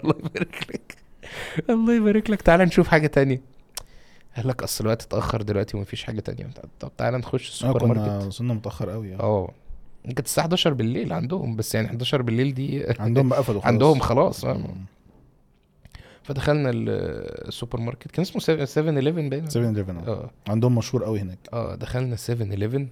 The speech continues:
Speaker 1: وقلنا إيه، نلملم أي حاجة. جبنا،
Speaker 2: نتوضع.
Speaker 1: جبنا آيس كريم باين وقتها.
Speaker 2: مم.
Speaker 1: وإيه، وروحنا ونمنا وقلنا إن غدا إيه، <laughs> نظري
Speaker 2: نظري
Speaker 1: قريب.
Speaker 2: قريب.
Speaker 1: بس.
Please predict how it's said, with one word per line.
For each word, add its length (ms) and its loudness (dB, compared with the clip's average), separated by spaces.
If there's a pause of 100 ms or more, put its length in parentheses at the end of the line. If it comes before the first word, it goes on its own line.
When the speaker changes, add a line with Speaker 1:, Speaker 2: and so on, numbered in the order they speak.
(220)
Speaker 1:
وقلنا 400 -2
إيه، 380 -8
نلملم 480 -6
أي 160 -10
حاجة. 100 -14
جبنا، 120 -4
Speaker 2:
نتوضع. 320 -2
Speaker 1:
جبنا 280 -2
آيس 200 -6
كريم 340 -6
باين 220 -2
وقتها. 340 -8 (420)
Speaker 2:
مم. 220 -12 (380)
Speaker 1:
وإيه، 380 -4 (340)
وروحنا 540 -4
ونمنا 400 -6 (360)
وقلنا 360 -2
إن 140 -2
غدا 380 -2
إيه، 180 -4 (360)
<laughs> 400 -6
نظري 380 4
Speaker 2:
نظري 140 2
Speaker 1:
قريب. 180 2
Speaker 2:
قريب. 200 -6 (1400)
Speaker 1:
بس. 460 -4